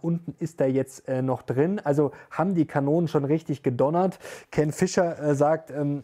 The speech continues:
man sollte auf jeden Fall cool bleiben, denn solche Ereignisse lösen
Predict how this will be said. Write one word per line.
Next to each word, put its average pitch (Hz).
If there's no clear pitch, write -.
man 135
sollte 147
auf 139
jeden 156
Fall 135
cool 180
bleiben, 160
denn 139
solche 143
Ereignisse 147
lösen 147